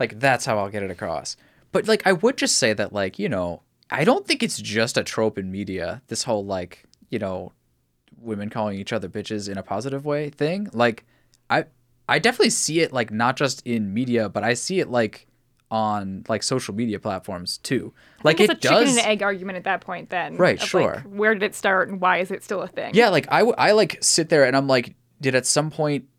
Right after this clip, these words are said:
Speaker 1: was there an effort to reclaim the word bitch? Like, I, I don't know. Like, I actually, I'm, I'm just ignorant. But the point is, I'm just trying to make, like, it, it's definitely resurged or has just been a constant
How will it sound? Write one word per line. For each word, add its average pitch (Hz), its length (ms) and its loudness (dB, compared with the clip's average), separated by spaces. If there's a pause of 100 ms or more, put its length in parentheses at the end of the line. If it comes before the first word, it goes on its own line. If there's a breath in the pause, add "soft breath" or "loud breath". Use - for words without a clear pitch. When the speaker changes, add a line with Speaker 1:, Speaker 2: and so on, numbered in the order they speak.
(120)
Speaker 1:
was 131 180 2
there 135 140 6
an 120 80 2
effort 123 360 0
to 123 100 -8
reclaim 117 580 -4
the 214 80 0
word 220 300 0
bitch? 208 260 0
Like, 139 100 2
I, 139 160 2
I 147 40 6
don't 175 160 6
know. 180 180 8
Like, 107 180 4
I 123 60 6
actually, 135 320 2
I'm, 110 160 0
I'm 110 160 4
just 98 160 -4
ignorant. 95 400 -10
But 127 160 2
the 190 80 2
point 170 220 2
is, 120 40 4
I'm 120 120 2
just 117 100 -6
trying 151 80 2
to 123 40 0
make, 123 140 4
like, 110 220 -2
it, 131 240 0
it's 127 160 0
definitely 139 380 2
resurged 131 760 0
or 113 460 4
has 120 220 0
just - 240 -4
been 117 340 4
a 120 100 -2
constant 131 540 0